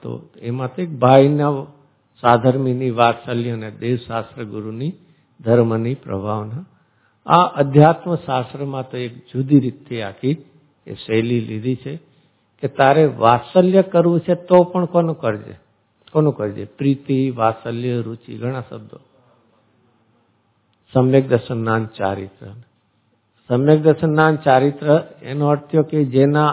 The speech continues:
આશ્રય થયો એ તત્વનિપણ. અને વિકલ્પનો કાળ હોય તો તે વખતે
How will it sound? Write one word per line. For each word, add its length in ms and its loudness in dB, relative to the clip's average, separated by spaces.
આશ્રય 420 -2
થયો 340 2
એ 140 -4
તત્વનિપણ. 840 -6
અને 300 6
વિકલ્પનો 720 2
કાળ 500 4
હોય 540 6
તો 60 -4
તે 320 6
વખતે 460 0